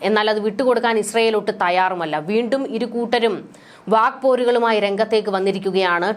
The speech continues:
ട്രംപിന്റെ ഇരുപതിന പദ്ധതി, ആ, പല ഘട്ടങ്ങളിലും പല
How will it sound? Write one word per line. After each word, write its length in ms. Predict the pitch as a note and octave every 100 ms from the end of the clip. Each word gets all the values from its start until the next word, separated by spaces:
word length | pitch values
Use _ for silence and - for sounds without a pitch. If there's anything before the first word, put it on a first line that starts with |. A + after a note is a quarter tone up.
| G#3
ട്രംപിന്റെ 460 | G3 G3+ A#3 A#3
ഇരുപതിന 720 | B3 G3 G#3+ A#3+ B3+ A#3 A#3 A#3+ -
പദ്ധതി, 580 | G3+ F#3+ A#3 A3+ F3+ - - - -
ആ, 100 | E3 F3+
പല 220 | G#3 G#3 B3
ഘട്ടങ്ങളിലും 1040 | G#3 G#3 G#3 B3+ B3 A#3 A3+ A3 D4 D4 -
പല 380 | G3+ G#3+ C4+